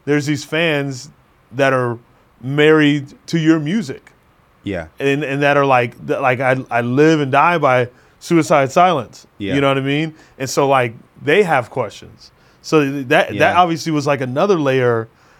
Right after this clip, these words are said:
Speaker 2: Yeah.
Speaker 1: of how, uh, like, having to
Speaker 2: Yeah.
Speaker 1: deal with, with that.
Speaker 2: Yeah, so many layers, dude. Like, uh, yeah, those,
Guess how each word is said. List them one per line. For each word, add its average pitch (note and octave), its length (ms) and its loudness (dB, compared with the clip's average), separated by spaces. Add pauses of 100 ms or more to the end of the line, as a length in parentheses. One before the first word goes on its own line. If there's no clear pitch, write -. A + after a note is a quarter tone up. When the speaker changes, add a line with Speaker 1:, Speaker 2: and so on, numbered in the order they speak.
(120)
Speaker 2:
Yeah. A2+ 160 -2
Speaker 1:
of C3 60 -4
how, C#3 360 0
uh, B2+ 140 -10
like, B2+ 280 -2
having C#3+ 280 -2
to C3 80 -4
Speaker 2:
Yeah. - 120 -2
Speaker 1:
deal D#3+ 200 4
with, C#3 320 4 (420)
with C3 220 -4
that. D#3+ 360 0 (220)
Speaker 2:
Yeah, F2 260 -8
so - 200 -14
many F#2 200 -8
layers, D#2 380 -10
dude. D#2+ 320 -14
Like, E2 200 -12
uh, F2 160 -8 (500)
yeah, B2 100 -2
those, D#3 300 -2